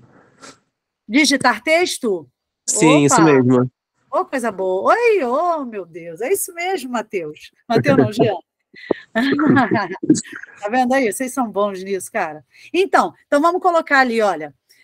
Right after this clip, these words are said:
Speaker 1: Primeiro, olhou para o céu, certificando-se de que não ia chover. Então,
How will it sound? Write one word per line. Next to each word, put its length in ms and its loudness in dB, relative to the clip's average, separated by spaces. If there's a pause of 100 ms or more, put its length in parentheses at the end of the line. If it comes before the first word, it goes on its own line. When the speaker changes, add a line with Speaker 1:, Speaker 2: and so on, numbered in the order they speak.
(100)
Speaker 1:
Primeiro, 540 0
olhou 380 2
para 180 -4
o 40 -10
céu, 300 -4
certificando-se 720 -8
de 100 -12
que 120 -8
não 200 -2
ia 140 -2
chover. 440 -8 (480)
Então, 320 -2